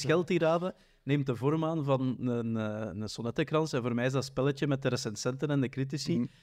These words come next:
Speaker 2: Hebben ze het door, dan heb ik er respect voor. Hebben ze het niet
Speaker 1: Ja,
Speaker 2: door,
Speaker 1: ja.
Speaker 2: dan, eh, kan ik die recensie veilig naast mij
Speaker 1: Ja.
Speaker 2: neerleggen en er mij geen hol van aantrekken.
Speaker 1: Maar kijk, dat is een mooi
Speaker 2: Maar dat
Speaker 1: voorbeeld.
Speaker 2: staat of
Speaker 1: Ja.
Speaker 2: valt natuurlijk met of dat uw lezer dat begrijpt, of dat er
Speaker 1: Ja.
Speaker 2: toch een bepaald segment is <laughs> van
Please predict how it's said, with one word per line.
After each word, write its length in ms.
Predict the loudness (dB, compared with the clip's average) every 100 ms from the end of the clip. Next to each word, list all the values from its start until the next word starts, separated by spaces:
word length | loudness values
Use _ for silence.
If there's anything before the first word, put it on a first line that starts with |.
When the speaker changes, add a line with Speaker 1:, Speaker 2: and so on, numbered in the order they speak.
| _
Speaker 2:
Hebben 300 | -2 2 2
ze 60 | 2
het 180 | 0
door, 340 | 4 4 4 -4
dan 180 | -2 2
heb 120 | 2
ik 120 | 2
er 60 | 2
respect 440 | 0 -2 -2 -2
voor. 160 | 0 0 0
Hebben 180 | 0 0
ze 60 |
het 80 | -2
niet 200 | 0 0
Speaker 1:
Ja, 60 | 2
Speaker 2:
door, 100 | 2
Speaker 1:
ja. 120 | -2 -6
Speaker 2:
dan, 360 | 0 4 4 2
eh, 200 | 2 0 0
kan 180 | 0
ik 120 | 0 0
die 100 | 0
recensie 540 | 0 -2 -2 -2 0
veilig 320 | 2 2 2
naast 260 | 0 0 0
mij 80 | 0
Speaker 1:
Ja. 60 |
Speaker 2:
neerleggen 400 | 2 2 2 2
en 120 | 0 -2
er 100 | -4
mij 200 | -6 -8 _ _
geen 180 | -8 -2
hol 240 | 0 2
van 140 | 2 2
aantrekken. 520 | 0 0 -2 -4 -6 -14 -20 _ -4
Speaker 1:
Maar 100 | 2
kijk, 120 | 4
dat 100 | 4
is 60 |
een 60 | 4
mooi 100 | 6
Speaker 2:
Maar 80 | 6
dat 100 | 8
Speaker 1:
voorbeeld. 200 | 6 6
Speaker 2:
staat 100 | 4
of 260 | 0 -8 -8
Speaker 1:
Ja. 60 | 0 2 0
Speaker 2:
valt 140 | -2
natuurlijk 640 | 0 0 0 0 0 -2 0
met 360 | 2 2 0 -4
of 160 | -4
dat 160 | 0 0
uw 80 | 2
lezer 500 | 0 0 -2 -6 -12 _
dat 260 | -2 0 2
begrijpt, 400 | 2 2 0 0
of 60 |
dat 140 | -2 -2
er 60 |
Speaker 1:
Ja. 60 | 0
Speaker 2:
toch 140 | 2
een 100 | 2
bepaald 360 | 2 2 2 2
segment 560 | -4 -4 0 2 2 0
is 260 | -2 -4 -6
<laughs> 160 | -4
van 120 | -4